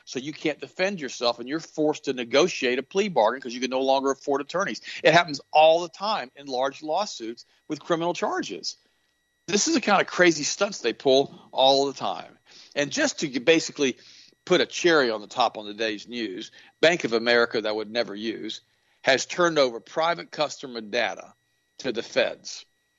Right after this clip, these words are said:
in an effort to combat extremism. They are now teaching their employees that toddlers,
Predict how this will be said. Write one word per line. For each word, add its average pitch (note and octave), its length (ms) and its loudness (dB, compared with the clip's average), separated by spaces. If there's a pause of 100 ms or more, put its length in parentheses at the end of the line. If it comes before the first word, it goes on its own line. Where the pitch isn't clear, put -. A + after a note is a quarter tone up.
(140)
in B2 160 -4
an A#2 140 -8
effort C#3+ 320 0
to A#2 60 -6
combat A#2 640 0
extremism. A2 840 -8 (460)
They C#3 200 6
are C3 120 4
now C3 200 2 (140)
teaching G3+ 500 -8
their D#3+ 180 0
employees B2+ 720 -4
that - 240 -8
toddlers, - 840 -4